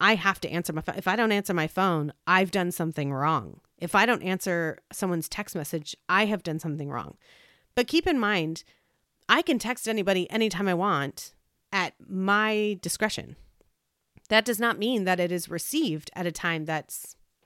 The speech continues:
good for that person. And you need to put yourself in those shoes. People can text you all they want. Great. You do not have to respond. You do not have to respond immediately. You do not owe anyone the energy of answering a phone call you don't wanna answer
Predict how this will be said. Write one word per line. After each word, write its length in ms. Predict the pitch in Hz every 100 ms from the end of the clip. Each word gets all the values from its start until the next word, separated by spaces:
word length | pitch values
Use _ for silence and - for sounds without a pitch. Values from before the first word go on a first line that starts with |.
| _ 196
good 220 | 175 165
for 80 | 156
that 180 | 147
person. 460 | - 180 - - - _ _ _ _ -
And 120 | 196
you 100 | 214
need 120 | 196
to 60 | 165
put 100 | 156
yourself 320 | 156 156 147
in 80 | 147
those 260 | 170 185
shoes. 420 | - - - - - _ _ _ -
People 200 | 320 339
can 140 | 240
text 300 | 226 233 -
you 100 | 180
all 100 | 180
they 80 | 175
want. 360 | 175 165 - - _ -
Great. 320 | 185 202 - - - _
You 180 | 170 240
do 120 | 262
not 280 | 247 226 240
have 260 | - 233 -
to 160 | - 214
respond. 640 | 220 - 180 208 147 - - _ _ _ _ _ -
You 140 | 226
do 140 | 233 254
not 180 | 247
have 160 | 233 226
to 120 | -
respond 440 | 208 202 - 196 175
immediately. 680 | 165 175 208 254 - 269 294 - - -
You 180 | 196 220
do 140 | 233
not 220 | 226 214 -
owe 280 | 196 240 277 -
anyone 640 | 226 233 208 196 185 180
the 160 | 185 -
energy 680 | 233 269 240 156 147 190 - _ - - -
of 160 | 185 -
answering 440 | 202 220 240 247
a 40 |
phone 220 | 233 220 220
call 180 | 208
you 120 | 220 196
don't 140 | 196
wanna 160 | 208 214
answer 560 | 156 156 - 156 190